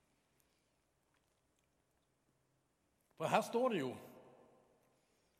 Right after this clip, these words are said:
at han skal ta av det Jesus har.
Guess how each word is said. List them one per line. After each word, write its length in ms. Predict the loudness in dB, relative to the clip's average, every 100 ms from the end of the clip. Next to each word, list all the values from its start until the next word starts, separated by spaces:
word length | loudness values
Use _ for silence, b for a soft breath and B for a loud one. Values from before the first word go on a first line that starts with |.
| _ _ _ _ _ _ _ _ _ _ _ _ _ _ _ _ _ _ _ _ _ _ _ _ _ _ _ _ _ _ -20
at 140 | -14
han 120 | -14
skal 200 | -12 -14 -8
ta 160 | -6 -6 -12 -20 -20 -20 -20 _ _ _ _ _ _ _ _ _ _ _ _ _ _ -12
av 80 |
det 120 | -6 -4
Jesus 320 | -4 -8 -12
har. 140 | -18